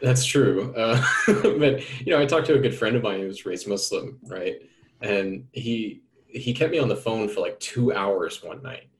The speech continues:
Um, and part of what he wanted to talk about, the lion's share of it, was that he said, "Jake, I feel bad. Like, I feel like I'm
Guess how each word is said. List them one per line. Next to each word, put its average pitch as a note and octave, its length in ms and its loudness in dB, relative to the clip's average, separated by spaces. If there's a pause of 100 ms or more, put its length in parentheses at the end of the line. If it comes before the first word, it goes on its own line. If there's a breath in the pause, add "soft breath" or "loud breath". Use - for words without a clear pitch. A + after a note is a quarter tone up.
(540)
Um, F#2 600 -4 (300)
and G#2 180 -2
part D3+ 220 4
of G#2+ 100 4
what G#2+ 140 2
he G#2+ 80 0
wanted F#2+ 240 -4
to - 80 -20
talk C#3 300 -4
about, - 380 -8 (120)
the F#2 200 0
lion's G#2+ 400 0
share F2 320 0
of E2 120 -6
it, - 180 -6 (400 soft breath)
was G#2 300 2
that G2+ 400 2 (480)
he B2 100 2
said, - 220 -2
"Jake, C3 240 0
I A#2+ 60 -4
feel B2 200 -2
bad. A2 500 -2
Like, G#2 140 -6
I G2 100 -6
feel A2 560 2
like F#2+ 380 -4
I'm F#2 480 -8